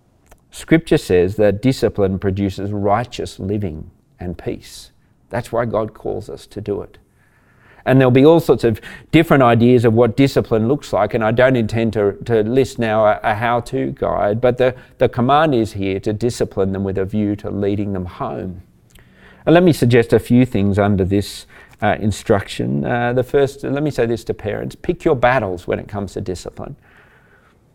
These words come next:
Because once you take your stand on something, you, you, you can't really back down. Work out what you're really wanting them to obey you on and what you're willing to leave to their decision and discretion.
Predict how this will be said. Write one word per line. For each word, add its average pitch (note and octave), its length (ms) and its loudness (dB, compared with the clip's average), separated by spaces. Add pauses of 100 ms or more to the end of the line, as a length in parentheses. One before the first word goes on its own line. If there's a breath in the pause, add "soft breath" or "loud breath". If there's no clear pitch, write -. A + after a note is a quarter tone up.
(160)
Because C3 220 2
once D#3 240 6
you E3+ 80 4
take D3+ 200 2
your C#3 120 6
stand C3+ 400 2
on A2 120 0
something, G2 380 -4
you, A2+ 100 -2
you, A2+ 540 -4
you A#2+ 200 -4
can't E3 260 0
really A2 220 4
back G2+ 280 0
down. A2+ 480 -2 (720 soft breath)
Work F#3 280 6
out E3+ 160 4
what C#3+ 260 2
you're C3+ 100 6
really D3 480 6
wanting C#3 300 4
them B2 140 0
to A2+ 180 2
obey A2+ 340 2
you A2 280 2
on F#2+ 200 -2
and G#2+ 120 -4
what A#2 200 -4
you're A2 360 0
willing A#2+ 400 0
to G#2 120 -4
leave G#2+ 560 -2
to G#2+ 120 -6
their G#2 200 0
decision F#2 520 -8
and F#2 140 -12
discretion. - 600 -12